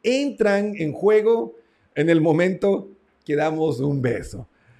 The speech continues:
Es decir, que cuando, pues, n-, nos dejamos atrapar por esos besos apasionados, hay estudios que muestran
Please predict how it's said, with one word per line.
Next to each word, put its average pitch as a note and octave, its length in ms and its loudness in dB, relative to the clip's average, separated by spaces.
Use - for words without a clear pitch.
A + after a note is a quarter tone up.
Es F#3+ 160 0
decir, G3 500 -2
que F3+ 580 2
cuando, E3+ 920 4
pues, D3+ 360 0
n-, D#3+ 420 -2
nos D#3+ 800 -4
dejamos F#3 320 -4
atrapar F3+ 540 4
por E3 140 6
esos D#3+ 200 0
besos E3 300 0
apasionados, C#3 680 -2
hay D#3 140 0
estudios E3 360 0
que D3 100 -8
muestran D3 420 -4